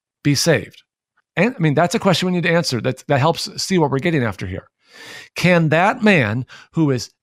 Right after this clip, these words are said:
calling adultery good and practicing it, can that man consider himself Christian?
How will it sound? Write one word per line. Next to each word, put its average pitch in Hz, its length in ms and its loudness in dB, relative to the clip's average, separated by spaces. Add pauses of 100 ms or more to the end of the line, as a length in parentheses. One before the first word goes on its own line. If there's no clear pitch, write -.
calling 208 640 0
adultery 185 840 -2 (140)
good 123 460 2 (160)
and 143 240 -2
practicing 151 720 -2
it, - 180 -8 (420)
can 214 460 0
that 202 300 2
man 151 360 -2
consider 151 440 -4
himself 135 360 -2
Christian? - 420 -8